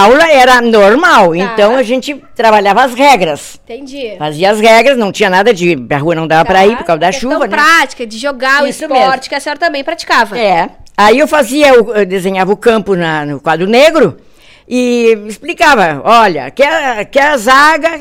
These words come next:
Speaker 1: aqui começa, são cinco componentes com goleiro, dois laterais, dois zagueiros", e aí o gurizada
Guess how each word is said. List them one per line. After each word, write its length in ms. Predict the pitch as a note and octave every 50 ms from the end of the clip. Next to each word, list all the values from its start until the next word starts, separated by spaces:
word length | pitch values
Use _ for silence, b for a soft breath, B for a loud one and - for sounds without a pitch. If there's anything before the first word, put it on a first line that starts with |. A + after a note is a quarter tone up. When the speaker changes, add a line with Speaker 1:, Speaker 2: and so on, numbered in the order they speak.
| -
Speaker 1:
aqui 320 | A3+ A3 G#3+ G#3+ - A#3+ A#3
começa, 640 | - - A3+ A3 A3+ A3+ - - G#3 F#3+ E3+ D#3 - B B B B
são 220 | - - A#3+ A3+ -
cinco 400 | - - C4+ D4 C#4+ A#3 C4 B3
componentes 640 | - A#3+ A3 F3 A3+ A#3+ A#3 A#3+ A#3+ A#3+ - - -
com 180 | - A3+ A3
goleiro, 460 | G#3 A#3 A#3 A#3+ C4+ D4 D4 D4 C#4+
dois 180 | A#3+ A3+ A3 F#3+
laterais, 560 | G#3+ G#3+ G#3 A3+ A3 G#3+ A3+ A#3 A#3+ A#3+ A#3
dois 160 | G3+ G#3 G3+
zagueiros", 480 | F#3 G#3+ G#3 G3+ A3 A3+ A#3 A#3+ B3 B3
e 60 | A#3 B3
aí 240 | A#3+ A#3+ B3+ B3+
o 40 | A#3+
gurizada 640 | A3 A3+ B3 A#3 B3 G#3 B3 A#3+ A#3+ A#3+ C4 A#3+